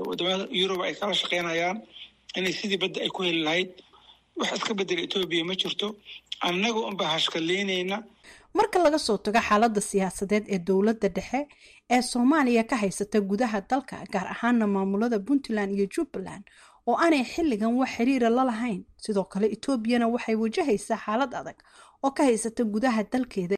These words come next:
Speaker 2: iyo iyadoo laga yaabo in markii ugu horreysay muddo ku dhow shan iyo toban sano ay ka maqnaan karto ciidamada nabad ilaalinta ee Soomaaliya in ay ka mid noqoto. Haddaba dhanka Ethiopia, muxuu heshiiskan uga dhigan yahay? Waa kan mar kale Doctor Cali Sheekh.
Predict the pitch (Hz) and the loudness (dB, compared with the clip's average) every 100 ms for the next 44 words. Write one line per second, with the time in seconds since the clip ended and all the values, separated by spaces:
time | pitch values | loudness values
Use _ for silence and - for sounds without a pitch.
0 | - 311 330 330 294 262 262 254 190 180 | 2 4 4 2 4 2 2 4 4 4
1 | 208 214 233 240 220 208 277 220 185 180 | 4 6 4 2 -2 0 2 2 0 -4
2 | - 208 202 240 240 254 226 - 311 233 | 0 0 2 -2 -4 -2 -2 0 -4 -2
3 | 202 202 214 269 - 165 165 202 _ - | -4 -4 -2 -2 -2 -10 -10 -16 _ -20
4 | - - 226 226 320 262 220 240 262 196 | -14 2 2 4 0 2 0 0 0 -2
5 | - - 208 - _ _ 226 220 226 277 | -10 -6 -6 -6 _ _ 2 4 4 4
6 | 233 208 196 202 185 190 226 - - - | 2 2 2 0 0 2 0 0 -8 -6
7 | 190 - 202 247 202 180 180 214 208 185 | -6 -2 0 2 2 0 -2 -2 -2 -2
8 | - 170 160 - 196 - 190 _ - - | -4 -6 -8 -12 -8 -4 -4 _ -20 -20
9 | - _ 180 202 233 262 262 220 - 370 | -20 _ -2 0 2 2 0 -4 0 0
10 | 208 185 165 180 _ 269 381 311 285 359 | 0 -6 -10 -12 _ 2 4 4 2 0
11 | - - 226 226 202 196 180 156 - - | -2 -2 2 2 2 0 0 -2 -14 -20
12 | _ _ _ _ - 254 208 226 233 226 | _ _ _ _ -2 -2 0 0 2 2
13 | 180 180 196 185 180 180 180 175 - 101 | 0 2 0 -2 -4 -4 -6 -4 -8 -10
14 | _ | _